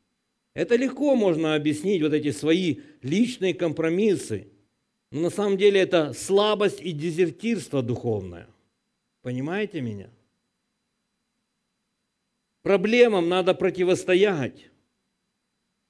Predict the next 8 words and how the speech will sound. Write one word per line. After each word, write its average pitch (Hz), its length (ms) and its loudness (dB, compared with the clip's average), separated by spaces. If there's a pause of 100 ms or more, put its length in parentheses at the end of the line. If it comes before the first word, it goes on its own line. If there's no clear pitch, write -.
(580)
Не 202 320 2
бояться 185 840 2
их 151 260 2
и 175 140 -2
не 180 140 0
падать 220 460 0
перед 165 260 0
проблемами, 123 680 -4